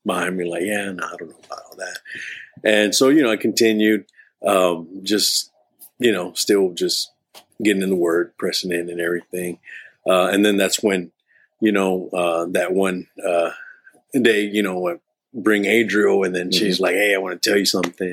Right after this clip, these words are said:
Speaker 1: And, you know, she apologized, and I'm like, "No, no, forgive me,"
Speaker 2: Yeah.
Speaker 1: and this and that.
Speaker 2: So did, did you immediately, <clears throat> when she said that, did you think back to that moment when the, the pastor had
Speaker 1: Not quite yet.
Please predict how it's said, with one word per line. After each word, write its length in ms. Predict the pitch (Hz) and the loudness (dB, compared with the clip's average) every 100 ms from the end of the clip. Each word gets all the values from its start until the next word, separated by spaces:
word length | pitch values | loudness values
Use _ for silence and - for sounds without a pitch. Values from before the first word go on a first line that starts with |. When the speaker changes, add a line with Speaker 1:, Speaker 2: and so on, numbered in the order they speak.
| 92 90 | -4 -6
Speaker 1:
And, 140 | 80 - | -10 -12
you 120 | 92 | -8
know, 200 | 87 82 - | -8 -8 -10
she 100 | - | -2
apologized, 540 | 98 87 87 87 87 | 0 2 2 2 0
and 80 | 85 | -4
I'm 60 | 82 | -8
like, 120 | - | -6
"No, 140 | - - | -2 -2
no, 320 | - - 113 | -2 -6 -6
forgive 340 | - 101 110 | -4 0 0
me," 120 | 98 95 | 0 -4
Speaker 2:
Yeah. 120 | 90 | -4
Speaker 1:
and 120 | 98 | -4
this 160 | 98 - | -6 -6
and 100 | 92 | -6
that. 140 | 87 | -4
Speaker 2:
So 120 | 90 127 | 2 2
did, 200 | 123 123 - | 2 -2 -2
did 200 | - 104 | -2 2
you 180 | 151 | 2
immediately, 880 | 117 107 120 127 131 110 123 127 123 - - - | 2 0 0 2 2 4 2 2 -2 -8 -10 -10
<clears throat> 260 | _ _ - | _ _ -2
when 200 | 110 104 | -2 -2
she 560 | - 117 113 104 98 _ _ _ _ - | 0 2 2 0 -4 _ _ _ _ -6
said 380 | - 131 143 | 2 2 2
that, 240 | 98 87 90 | 0 0 0
did 180 | 98 92 | -4 0
you 100 | 107 | -2
think 340 | - 117 113 | 2 0 2
back 340 | 101 110 120 - | 2 2 0 -2
to 100 | 101 | 2
that 340 | 101 104 104 - _ _ _ _ _ 139 - | 4 4 0 -4 _ _ _ _ _ -20 -8
moment 500 | 117 110 113 123 - | 0 2 2 0 0
when 200 | 110 101 | -2 2
the, 400 | 101 101 101 98 | 4 4 2 0
the 80 | 104 | -4
pastor 720 | - 110 104 113 110 107 107 | 2 0 2 0 4 4 2
had 180 | 104 92 - - - - | -2 -8 -10 -18 -16 -10
Speaker 1:
Not 440 | 104 107 135 - | -2 0 0 -2
quite 320 | - 139 117 | 0 0 2
yet. 260 | 110 90 | 2 0